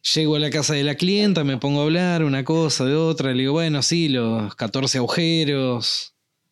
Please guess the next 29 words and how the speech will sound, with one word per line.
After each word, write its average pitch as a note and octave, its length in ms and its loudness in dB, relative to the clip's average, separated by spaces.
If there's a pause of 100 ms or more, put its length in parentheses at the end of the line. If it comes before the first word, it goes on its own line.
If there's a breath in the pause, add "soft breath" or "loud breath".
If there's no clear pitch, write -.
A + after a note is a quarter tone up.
(160)
porque A#2 380 -4
esto D3 260 -2
eran B2+ 280 -2
unos D3 260 0
estantes E3 480 -2
largos G#3 640 0
que A2+ 1000 -6 (120)
iba B2 260 -2
uno C3 180 0
abajo, D#3 320 0
uno C3+ 140 0
arriba, G3+ 400 2
en E3+ 100 2
el B2 120 0
estante C3 300 -2
de C3 80 0
arriba D3+ 320 0
iban B2 320 0
unas B2+ 220 -2
perforaciones D3+ 800 0
donde C#3+ 360 0
ella E3 400 0 (380 loud breath)
iba C#3 180 -2
a B2 60 -6
colgar C3 380 0
unos A#2+ 240 -2
cables D3+ 360 0
de D#3 80 0
acero F#3 580 0